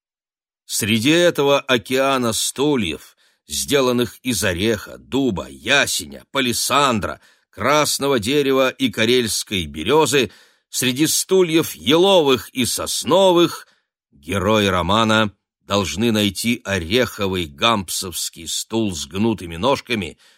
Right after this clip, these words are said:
таящий в своем обитом английским ситцем брюхе сокровища мадам Петуховой.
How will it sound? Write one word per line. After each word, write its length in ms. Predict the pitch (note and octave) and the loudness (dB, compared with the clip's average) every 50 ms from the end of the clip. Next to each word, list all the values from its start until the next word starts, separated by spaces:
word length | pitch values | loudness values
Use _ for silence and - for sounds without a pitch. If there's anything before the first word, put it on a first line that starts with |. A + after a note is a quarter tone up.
| _ _ _ | _ _ _
таящий 600 | - E2+ F#2 A#2+ C3+ C#3 C3 - - - - A#2+ | -8 -4 0 2 2 2 2 0 -2 -4 -4 -4
в 80 | G2+ - | -4 -4
своем 380 | - G2 G#2+ A#2 B2+ A#2+ A#2 | -4 -2 -2 0 0 2 0
обитом 460 | A2 G#2 F#2+ A#2+ C3 A2+ G2 A#2+ A#2 | 0 0 0 0 -2 0 0 0 2
английским 760 | A#2+ A2+ A2 F2 D#2+ F#2 A#2+ C3 B2+ A2+ - - - A2+ A#2 G#2+ | 2 0 0 -2 -4 -6 -6 -6 -6 -6 -6 -8 -6 -6 -6 -6
ситцем 640 | - - - A#2+ C3 A2+ - - - A2 G2 F2 | -6 -4 -4 -4 -4 -4 -4 -4 -4 -4 -4 -6
брюхе 580 | D2 F2+ F#2 C3+ D#3 D3 C3+ - D3 D3 A#2+ - _ _ _ _ _ _ | -6 -2 0 0 0 0 0 0 -2 -2 -2 -4 _ _ _ _ _ _
сокровища 1300 | - - - - - F2 E2 - - D2+ D2+ E2+ A#2+ A#2+ G2+ F#2+ G#2 G#2 F#2 - - - - G2 F#2+ F#2+ | -12 -8 -6 -4 -4 -6 -6 -8 -12 -6 0 2 2 2 2 0 -2 -4 -4 -6 -8 -8 -6 -4 -4 -4
мадам 560 | F2+ E2 E2 - - D#2+ E2 F2 D#2 C#2+ C#2 _ _ _ _ _ _ _ _ _ _ - | -4 -6 -8 -6 -4 -2 -2 -2 -2 -6 -10 _ _ _ _ _ _ _ _ _ _ -12
Петуховой. 760 | F#2+ E2 - - - - - F#2+ F2+ D#2+ C#2 - - _ | -12 -12 -12 -14 -10 -4 -2 -2 -2 -2 -4 -10 -12 _